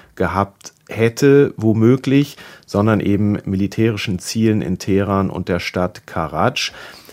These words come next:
Letzter Stand: Offenbar hat Israel zunächst Aufklärungsstellung des Iran im Land selbst, aber auch in Irak und Syrien ausgeschaltet,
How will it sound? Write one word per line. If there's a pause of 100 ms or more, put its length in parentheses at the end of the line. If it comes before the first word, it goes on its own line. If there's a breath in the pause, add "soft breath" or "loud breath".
(220 loud breath)
Letzter
Stand:
Offenbar
hat
Israel
zunächst
Aufklärungsstellung
des
Iran
im
Land
selbst,
aber
auch
in
Irak
und
Syrien
ausgeschaltet,